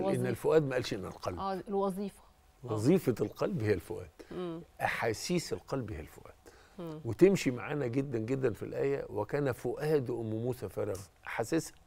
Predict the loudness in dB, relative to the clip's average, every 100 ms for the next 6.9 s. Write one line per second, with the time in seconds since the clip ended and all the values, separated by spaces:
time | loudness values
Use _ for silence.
0 | -20 -20 -20 -8 6 8 8 6 0 0
1 | 2 0 0 -2 0 -2 -2 -2 2 2
2 | 4 2 -2 -18 -14 -2 4 6 6 2
3 | -2 -6 -8 -10 -8 -6 -4 -8 -12 -14
4 | -4 -2 0 0 2 2 4 4 2 0
5 | 0 2 2 2 4 4 4 4 4 2
6 | 0 2 4 2 4 2 4 4